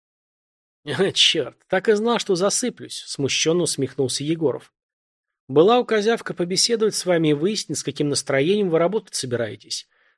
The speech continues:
Да только вы, похоже, сами кого угодно проверить способны».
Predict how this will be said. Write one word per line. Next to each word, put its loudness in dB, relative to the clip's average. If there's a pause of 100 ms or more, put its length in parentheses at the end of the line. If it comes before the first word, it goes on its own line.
Да -2
только 4
вы, 4
похоже, 2
сами 0
кого 4
угодно 2
проверить 2
способны». -6